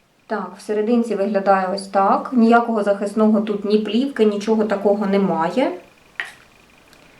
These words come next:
Давайте оцінимо аромат. Ну, в принципі, пахне стандартним,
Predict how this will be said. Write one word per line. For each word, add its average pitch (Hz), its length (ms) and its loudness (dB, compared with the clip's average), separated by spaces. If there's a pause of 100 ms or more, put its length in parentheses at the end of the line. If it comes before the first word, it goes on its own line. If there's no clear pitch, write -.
(180)
Давайте 220 460 4
оцінимо 208 580 0
аромат. 196 580 -2 (2250)
Ну, 269 280 6
в 302 80 -2
принципі, 311 680 2
пахне 240 520 2
стандартним, 226 1040 2